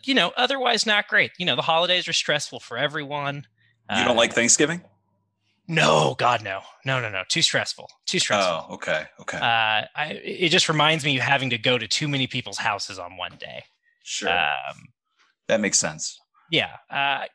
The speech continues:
Speaker 1: you know, the holidays are a mixed bag all the way around, whatever your deal with them is, I think. And, and, uh, you know, New Year's, of course, uh, just, uh, everybody runs out of steam, and there's an emotional catharsis there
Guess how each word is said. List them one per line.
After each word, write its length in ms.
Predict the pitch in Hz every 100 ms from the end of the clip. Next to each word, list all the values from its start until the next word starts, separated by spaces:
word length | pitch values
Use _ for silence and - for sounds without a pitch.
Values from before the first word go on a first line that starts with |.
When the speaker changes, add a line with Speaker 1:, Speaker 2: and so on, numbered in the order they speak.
| -
Speaker 1:
you 80 |
know, 120 | 226 104
the 120 | 196
holidays 380 | 202 285 240 190
are 80 | 151
a 40 |
mixed 340 | 135 120 - 110
bag 340 | 117 104 98
all 120 | 104
the 80 | 104
way 160 | 98 90
around, 320 | 90 87 87
whatever 320 | 104 104 101 98
your 200 | 90 90
deal 240 | 101 92
with 160 | 90 -
them 80 | 92
is, 180 | 90
I 80 | 95
think. 360 | 95 90 90 -
And, 280 | 113 110 107 -
and, 280 | 113 113
uh, 240 | 110 107 107 -
you 160 | 208
know, 140 | 135 95 _ _ _ 127
New 120 | 165
Year's, 300 | 165 113 -
of 120 | -
course, 480 | - 117 113 - -
uh, 300 | 143 147 156 - _ _ _ _ _ _ _
just, 300 | 247 - 262
uh, 180 | 240 220
everybody 360 | 220 240 254 247
runs 260 | 240 233
out 100 | 233 214
of 60 |
steam, 340 | - - 202 104
and 200 | 104 107
there's 180 | 113
an 80 | 123
emotional 440 | 120 127 135 - 120
catharsis 640 | 120 - 113 - - -
there 320 | - 95 -